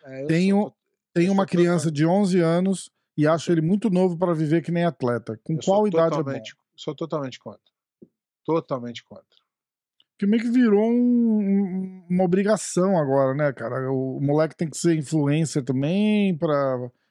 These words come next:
Speaker 2: pra fazer. E não deve tá ganhando porra nenhuma, né, na verdade, se você parar pra pensar, né? Deve ganhar, assim,
Speaker 1: Cara,
Speaker 2: tipo,
Speaker 1: é,
Speaker 2: um kimono, umas
Speaker 1: é
Speaker 2: roupas,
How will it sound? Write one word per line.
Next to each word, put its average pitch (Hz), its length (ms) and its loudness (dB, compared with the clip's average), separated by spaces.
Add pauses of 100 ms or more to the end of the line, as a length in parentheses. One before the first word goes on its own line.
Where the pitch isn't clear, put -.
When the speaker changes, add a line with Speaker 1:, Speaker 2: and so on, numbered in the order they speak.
(220)
Speaker 2:
pra 151 120 -2
fazer. 147 260 -2 (220)
E 240 100 2
não 320 100 2
deve 311 140 2
tá 269 100 2
ganhando 254 240 2
porra 262 300 2
nenhuma, 214 360 0
né, 127 100 -2
na 123 60 -2
verdade, 110 400 -4
se - 140 -10
você 135 140 -4
parar 127 220 -2
pra 123 100 -14
pensar, 113 420 -6
né? 117 200 -8
Deve 139 220 -2
ganhar, 175 200 2
assim, 180 180 -4
Speaker 1:
Cara, 160 100 -4
Speaker 2:
tipo, 156 200 -4
Speaker 1:
é, 143 100 -2
Speaker 2:
um 143 80 -4
kimono, 185 640 0
umas 143 220 -2
Speaker 1:
é 175 80 -2
Speaker 2:
roupas, 180 460 2